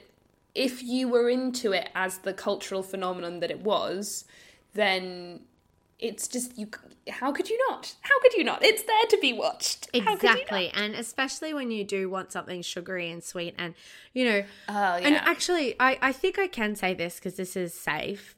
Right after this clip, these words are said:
Speaker 2: but one of the new writers came on and Michael Patrick King said, you know, one of the things that he was really aware of moving into this new series was the privilege and the fact that these women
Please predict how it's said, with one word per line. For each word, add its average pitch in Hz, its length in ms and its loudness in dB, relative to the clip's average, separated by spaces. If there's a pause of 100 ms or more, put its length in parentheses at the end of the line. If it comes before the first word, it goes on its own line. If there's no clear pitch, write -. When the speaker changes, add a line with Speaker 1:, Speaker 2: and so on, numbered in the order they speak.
Speaker 2:
but 175 400 6 (160)
one 208 280 2
of 254 120 -2
the 247 80 0
new 202 220 0
writers 175 420 0
came 170 300 -6
on 175 400 -4
and 165 560 -6
Michael 180 320 -4
Patrick 185 340 -4
King 311 240 -2
said, 190 260 -2
you 190 80 -6
know, 180 120 -4
one 180 160 -6
of 175 80 -4
the 175 120 -6
things 175 260 -6
that 170 140 -4
he 175 80 -6
was 170 140 -4
really 170 220 -2
aware 247 400 0
of 202 180 0
moving 175 300 -6
into 170 160 -12
this 170 200 -10
new 165 140 -10
series 202 560 -2
was 170 240 -4 (320)
the 202 140 2
privilege 202 720 0
and 190 120 -4
the 185 60 -6
fact - 280 -2
that - 160 -10
these 180 360 -4
women 175 480 -4